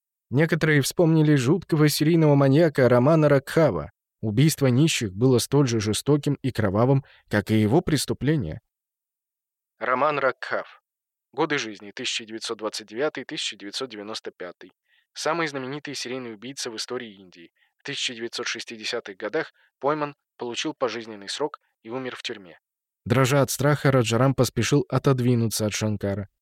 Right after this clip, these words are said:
Он собрал инструменты и бочком стал постепенно протискиваться в обступившую нищего толпу, и при первой возможности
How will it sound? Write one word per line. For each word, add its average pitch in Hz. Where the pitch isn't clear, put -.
Он 147
собрал 139
инструменты 135
и 104
бочком 123
стал 135
постепенно 156
протискиваться 135
в 120
обступившую 131
нищего 123
толпу, 123
и 113
при 120
первой 123
возможности 135